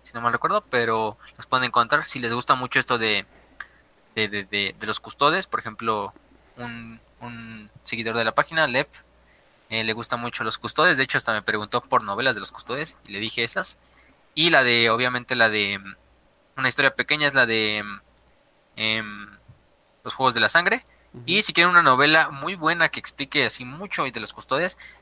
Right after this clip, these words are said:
Speaker 1: obviamente la de Señor de la Humanidad, que es la novela, una de las novelas de la herejía de Horus,
Speaker 2: Ujú.
Speaker 1: o Master of Mankind, que esa también la voy, estoy tratando de subir, la voy a tratar de subir, ya la tengo en español de hecho, pero se me ha olvidado por el, por el tiempo. Y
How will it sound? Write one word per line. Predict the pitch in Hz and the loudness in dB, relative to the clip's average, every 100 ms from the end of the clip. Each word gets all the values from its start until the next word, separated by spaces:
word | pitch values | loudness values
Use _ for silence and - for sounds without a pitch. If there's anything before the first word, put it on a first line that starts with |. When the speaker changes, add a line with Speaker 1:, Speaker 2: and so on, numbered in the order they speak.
| _ | _
Speaker 1:
obviamente | 131 135 127 135 | 2 4 4 2
la | 127 110 | 4 4
de | 104 | 4
Señor | 101 113 113 | 0 2 2
de | 113 | 2
la | 104 | 0
Humanidad, | 98 95 98 135 | -2 -4 2 0
que | - 117 | 2 -2
es | 107 | -2
la | 110 101 | 0 -2
novela, | 98 98 104 101 95 87 - _ | -2 -4 -2 0 0 -4 -10 _
una | 127 | 0
de | 123 | 0
las | 107 | 0
novelas | 107 113 113 | -2 -2 -2
de | |
la | 101 | -2
herejía | 98 98 110 | -6 -2 -2
de | |
Horus, | 113 196 - _ | -4 -8 -18 _
Speaker 2:
Ujú. | 120 120 120 - _ | -18 -16 -16 -18 _
Speaker 1:
o | 107 | 0
Master | 110 117 127 | 2 4 2
of | 110 107 | -2 -6
Mankind, | 113 117 120 135 175 _ _ _ - | -14 -6 -6 -6 -10 _ _ _ -2
que | |
esa | 127 143 | 2 4
también | 123 120 | 4 2
la | 135 | 4
voy, | 127 | 2
estoy | - 131 | 0 -4
tratando | 123 120 123 | -6 -4 -2
de | 113 | -2
subir, | 110 127 156 | -4 -8 -4
la | 113 | 0
voy | 110 | 2
a | 117 | 2
tratar | 113 110 | 2 0
de | 113 | 0
subir, | 120 147 _ | -6 -12 _
ya | - | 0
la | 127 | 0
tengo | 123 123 | 0 -6
en | |
español | 107 - 117 120 | -6 -6 -8 -8
de | |
hecho, | 123 - - _ _ | -8 -10 -16 _ _
pero | - 107 | -6 -6
se | |
me | 110 | -4
ha | 110 | -6
olvidado | 110 110 117 110 | -2 0 0 -2
por | 104 | -8
el, | 95 101 _ _ _ - | -10 -12 _ _ _ -8
por | 110 | -6
el | 107 | -4
tiempo. | 160 170 208 - - - - _ _ _ _ _ - | -4 -2 -4 -4 -20 -20 -20 _ _ _ _ _ 2
Y | 147 165 185 190 | 4 6 4 2